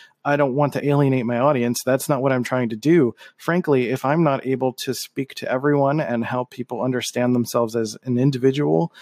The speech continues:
and speak on the merits of being a human being and trying to move things forward so that we can all live happy and healthy and safe and, um, abundant, powerful lives,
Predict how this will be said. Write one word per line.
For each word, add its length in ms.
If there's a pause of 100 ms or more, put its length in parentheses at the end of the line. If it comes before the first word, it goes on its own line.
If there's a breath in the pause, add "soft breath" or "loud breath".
(220 loud breath)
and 300
speak 580
on 360
the 340 (300 soft breath)
merits 480
of 180
being 280
a 60
human 320
being 440
and 100
trying 340
to 140
move 380
things 280
forward 360
so 80
that 100
we 80
can 140
all 160
live 200
happy 600 (240 loud breath)
and 140
healthy 500
and 160
safe 480
and, 320 (360 loud breath)
um, 360
abundant, 720 (220 soft breath)
powerful 520
lives, 480